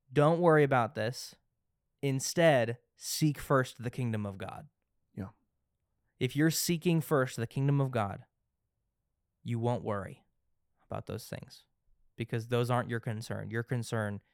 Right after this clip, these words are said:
Speaker 1: is the kingdom of God.
Speaker 2: Dude, I gotta tell you this, and my brother would never listen to this podcast, so I can tell the story. But
Speaker 1: <laughs>
Speaker 2: so my brother, he put
Speaker 1: I hope he
Speaker 2: together
Speaker 1: does, just this once.
Speaker 2: Yeah, yeah, yeah.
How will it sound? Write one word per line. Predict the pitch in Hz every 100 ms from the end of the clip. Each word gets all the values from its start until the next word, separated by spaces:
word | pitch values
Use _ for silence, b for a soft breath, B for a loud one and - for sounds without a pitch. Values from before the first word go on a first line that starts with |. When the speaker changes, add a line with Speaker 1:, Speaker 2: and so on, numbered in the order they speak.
| _
Speaker 1:
is | 123 117
the |
kingdom | 110 110 98 95
of |
God. | 110 92 - _ _ _ _ _ _ _ - B B B B
Speaker 2:
Dude, | 120 113 98
I | 107
gotta | 110
tell | 95 101
you | 98
this, | 95 -
and | 98 -
my | 101 117
brother | 104 101
would | 98 95
never | 92 92
listen | 90 -
to | 90
this | 90
podcast, | - 95 87 - 87
so | - 92
I | 90
can | 98
tell | -
the | 85
story. | - 92 85 85 _ B B 165
But | 254 - - - -
Speaker 1:
<laughs> | - - -
Speaker 2:
so | - 127 110
my | 110
brother, | 101 110 117 104
he | 101
put | 104 - 113 110
Speaker 1:
I |
hope | 113 160
he |
Speaker 2:
together | 98 101
Speaker 1:
does, | 98
just | - 107 -
this | -
once. | 95 139
Speaker 2:
Yeah, | 135
yeah, | 123
yeah. | 113